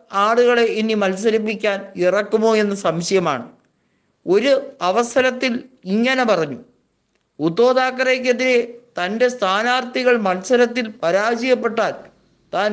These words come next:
രാഷ്ട്രീയം തന്നെ അവസാനിപ്പിച്ച് കളയുമെന്ന്. എന്നാൽ അതിനൊരുങ്ങിക്കോളൂ എന്നാണ് അവിടെ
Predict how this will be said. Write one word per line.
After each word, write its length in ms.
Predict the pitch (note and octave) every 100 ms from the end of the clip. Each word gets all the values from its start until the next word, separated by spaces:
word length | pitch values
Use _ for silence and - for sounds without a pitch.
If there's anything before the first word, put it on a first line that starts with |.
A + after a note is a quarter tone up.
| E3+
രാഷ്ട്രീയം 600 | D3 D3 G3 - B3+ C4 B3+
തന്നെ 180 | C4 B3+
അവസാനിപ്പിച്ച് 680 | G#3+ G#3 A3 A3 A3 A3 A3 F#3
കളയുമെന്ന്. 460 | F#3 F#3+ F3+ D#3 - _ _ _ _ -
എന്നാൽ 380 | D#3 F3+ G3+ G#3 - _ C#3
അതിനൊരുങ്ങിക്കോളൂ 960 | F3 A3 G3 E3+ G3+ A#3 A#3 A3+ G#3+ F#3+ - - _ _ F3
എന്നാണ് 420 | F#3+ G3 F3 E3 D#3+ - _ _ _ _ _
അവിടെ 340 | C#3 F3 G3+